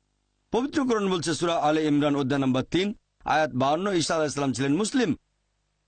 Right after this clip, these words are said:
তিনি কখনো নিজেকে ঈশ্বর বলেননি, তিনি আসলে বলেছেন ঈশ্বর তাকে পাঠিয়েছেন।" যিশু বলেছেন, Gospel of জন,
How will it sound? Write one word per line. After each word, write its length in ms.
তিনি 180
কখনো 260
নিজেকে 280
ঈশ্বর 240
বলেননি, 400
তিনি 160
আসলে 260
বলেছেন 420
ঈশ্বর 260
তাকে 200
পাঠিয়েছেন।" 460
যিশু 240
বলেছেন, 320
Gospel 240
of 120
জন, 360